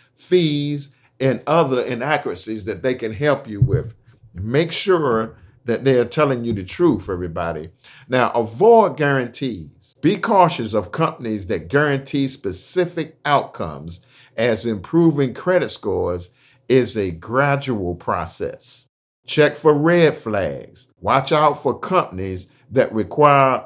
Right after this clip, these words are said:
upfront payments before providing any services,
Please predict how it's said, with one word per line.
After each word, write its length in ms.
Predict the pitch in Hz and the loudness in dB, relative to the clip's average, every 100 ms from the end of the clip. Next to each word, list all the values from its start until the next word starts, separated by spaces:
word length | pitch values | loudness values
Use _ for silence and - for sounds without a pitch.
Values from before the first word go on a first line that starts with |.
| - | 2
upfront 760 | 165 160 - - 160 156 - | 4 4 0 -2 2 2 -2
payments 600 | - 175 165 110 90 - - _ _ - | 0 2 2 0 -4 -12 -18 _ _ -2
before 440 | 127 - 165 160 | -2 2 8 8
providing 640 | 156 139 131 151 156 156 151 | 8 4 4 4 6 2 -2
any 280 | 185 190 190 | -6 -4 -4
services, 800 | - 208 208 180 - 82 76 | -2 0 0 0 -4 -8 -14